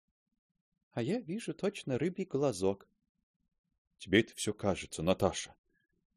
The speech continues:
"Нет, это отец Савелий верно так". Туберозов, желая разубедить жену, показал ей вынутую из коробки заветную двадцатипятирублёвую ассигнацию и спросил:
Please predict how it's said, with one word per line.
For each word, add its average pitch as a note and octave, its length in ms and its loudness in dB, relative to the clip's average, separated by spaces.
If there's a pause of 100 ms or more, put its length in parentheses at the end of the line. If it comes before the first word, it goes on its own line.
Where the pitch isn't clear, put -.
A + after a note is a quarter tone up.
(140)
"Нет, G#2 340 -6 (1400)
это B2 260 -8
отец A#2 340 -4
Савелий G#2+ 720 2
верно G2+ 540 0
так". - 360 -20 (1040)
Туберозов, A#2+ 600 10
желая B2 420 12
разубедить A2 560 8
жену, A2 300 6
показал A2+ 500 8
ей A2 200 4
вынутую A#2+ 480 4
из - 100 -2
коробки A#2 480 6
заветную A#2+ 580 4
двадцатипятирублёвую A#2 1500 6
ассигнацию A#2 760 2
и B2+ 100 -2
спросил: A#2+ 680 2